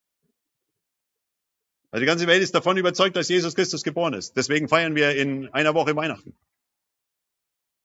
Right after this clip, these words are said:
Und wir dürfen aber mit genau so einer Sicherheit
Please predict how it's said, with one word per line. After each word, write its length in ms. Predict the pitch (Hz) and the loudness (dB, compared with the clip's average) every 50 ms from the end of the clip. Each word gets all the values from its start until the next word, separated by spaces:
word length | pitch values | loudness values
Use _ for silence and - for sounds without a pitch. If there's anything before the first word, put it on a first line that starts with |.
| _ _ _ _ _ _ _ _ _ _ _ _ _ _ _ _ _ _ _ _ _ _ _ _ _ _ _ _ _ _ _ _ _ _ _ _ - | _ _ _ _ _ _ _ _ _ _ _ _ _ _ _ _ _ _ _ _ _ _ _ _ _ _ _ _ _ _ _ _ _ _ _ _ -10
Und 100 | 87 87 | -2 -2
wir 80 | 101 | -2
dürfen 260 | 104 143 131 135 135 131 | 0 0 -4 -2 -2 2
aber 120 | 117 123 120 | 2 2 2
mit 180 | 123 120 117 | 2 -2 0
genau 640 | - 127 127 131 135 143 147 151 156 160 175 180 170 | -2 -2 -2 0 -2 0 2 2 2 2 2 0 -2
so 220 | - - 156 156 135 | -2 -2 -4 -4 -2
einer 340 | 135 131 131 131 127 123 | -2 -2 0 2 0 0
Sicherheit 880 | 113 107 101 101 110 135 165 156 160 139 117 123 123 123 120 120 120 - | 0 -2 -6 -6 -2 -2 0 0 0 -2 -2 -2 -2 -2 -2 -2 -4 -8